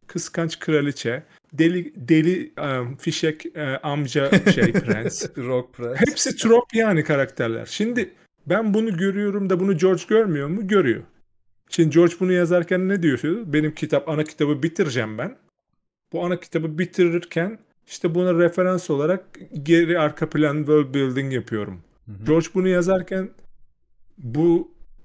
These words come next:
Speaker 1: hikayenin otuz sayfasını alıp bunun dizisini çekecekler, bütün dünya bu karakterlere odaklanacak diye düşünmüyordu.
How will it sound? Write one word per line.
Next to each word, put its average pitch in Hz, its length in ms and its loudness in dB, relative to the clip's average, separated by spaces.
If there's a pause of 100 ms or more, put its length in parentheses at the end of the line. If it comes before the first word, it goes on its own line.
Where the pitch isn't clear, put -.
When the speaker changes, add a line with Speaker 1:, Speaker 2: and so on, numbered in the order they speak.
Speaker 1:
hikayenin 147 840 0
otuz 160 300 -2
sayfasını 156 640 0
alıp 156 360 0
bunun 151 260 0
dizisini 147 440 -2
çekecekler, 151 680 -2
bütün 196 400 -2
dünya 170 520 0
bu 151 60 -2
karakterlere 147 680 -2
odaklanacak 147 880 -2
diye 165 200 4
düşünmüyordu. 139 640 -4